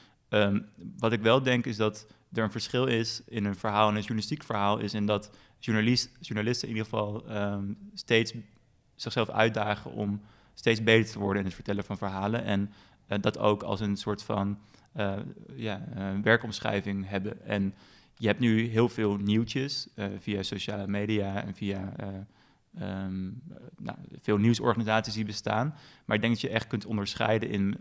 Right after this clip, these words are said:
in, als journalist door, door veel meer tijd te nemen voor een verhaal en, ehm, echt een kunst van te maken en hoe je, eh, veel, veel feitelijke informatie en, ehm, ehm, persoonlijke verhalen ook deels van mensen en ervaringen,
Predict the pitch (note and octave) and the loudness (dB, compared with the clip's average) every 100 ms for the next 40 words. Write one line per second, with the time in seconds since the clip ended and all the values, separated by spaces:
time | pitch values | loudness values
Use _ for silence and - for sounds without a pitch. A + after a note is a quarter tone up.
0 | - C#3 - - - G2+ - G2+ G#2+ C3+ | -10 -14 -14 -10 -8 -6 -2 0 2 2
1 | - A2 G#2 G#2 - _ _ - - A#2 | 0 -2 -4 -6 -14 _ _ -10 -2 2
2 | G#2 G#2 A2 A2+ A2 G2+ G2+ G#2 G#2 - | 2 4 2 4 0 -2 -4 -6 -8 -8
3 | G2+ G2 G#2+ B2 G2+ G2+ - _ _ _ | -4 -2 0 -2 -4 -6 -10 _ _ _
4 | D#3 D#3 D#3 - _ _ _ D#3 - G#2+ | -8 -6 -6 -8 _ _ _ -20 -4 -2
5 | - B2+ B2+ B2 B2 A2 G#2+ G2+ G#2 A2 | -2 -2 0 0 -2 -2 -2 -2 -2 -4
6 | G#2 G#2+ A2+ G#2 G#2+ - - _ _ - | -2 0 0 -2 -6 -16 -20 _ _ -6
7 | G2 F#2+ - A#2+ A2 - - A2 G2+ A2+ | -4 -4 -2 2 2 0 -2 -2 2 2
8 | G#2+ A2 A2+ - G#2 G#2 G2+ - G#2+ - | 2 -2 -6 -4 -2 -2 -4 -6 -6 -4
9 | G2 F#2+ - _ _ - G2 F#2 F#2 F#2 | -4 -6 -10 _ _ -10 -6 -4 -4 -4
10 | F#2 G#2 - _ _ - F#2 F2+ F2+ F2+ | -4 -6 -14 _ _ -10 -8 -6 -6 -6
11 | - - G2+ A2 C3+ B2 A#2 G2+ G2 F#2+ | -8 -8 4 6 8 4 0 0 2 2
12 | F#2+ F#2+ G#2+ G2 - G2+ G2 F#2+ G#2+ G#2 | 0 0 -2 -2 -2 -2 0 -2 -4 0
13 | G#2 G2 G2 G2 G#2 | 2 2 0 -4 -6